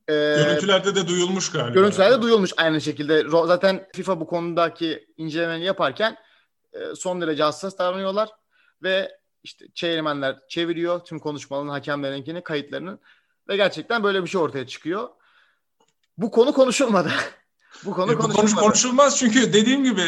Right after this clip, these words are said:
Speaker 2: e, yani ırk-, siyahlara yönelik bir şey değil ki. Bizim için ırkçılık değil bu. Çingene denmesi Türkiye'de ırkçılık kabul edilmiyor ilginç bir şekilde.
Speaker 1: Evet.
Speaker 2: E, halbuki nasıl bir siyaha negro dediğindeki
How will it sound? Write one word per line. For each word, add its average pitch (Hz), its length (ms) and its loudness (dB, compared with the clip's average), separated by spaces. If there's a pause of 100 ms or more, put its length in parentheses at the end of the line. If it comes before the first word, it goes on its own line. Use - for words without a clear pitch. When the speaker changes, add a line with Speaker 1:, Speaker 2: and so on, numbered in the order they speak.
(120)
Speaker 2:
e, 165 60 -2 (400)
yani 151 520 0
ırk-, 175 200 -6
siyahlara 175 760 0
yönelik 185 340 -2
bir 165 40 -2
şey 214 180 0
değil 359 160 -2
ki. 185 140 -4
Bizim 160 260 -2
için 185 240 -4
ırkçılık 208 400 -2
değil 247 300 -4
bu. 117 200 -10 (360)
Çingene 160 500 -2
denmesi 175 560 0 (460)
Türkiye'de 214 400 4
ırkçılık 208 540 0
kabul 160 220 2
edilmiyor 123 400 -4
ilginç 123 320 -6
bir - 60 -14
şekilde. 113 460 -14 (480)
Speaker 1:
Evet. 120 340 -14
Speaker 2:
E, 143 60 -16 (380)
halbuki 170 500 -4
nasıl 208 540 0 (600)
bir 139 80 -14
siyaha 147 800 -2 (140)
negro 151 400 2
dediğindeki 151 960 -2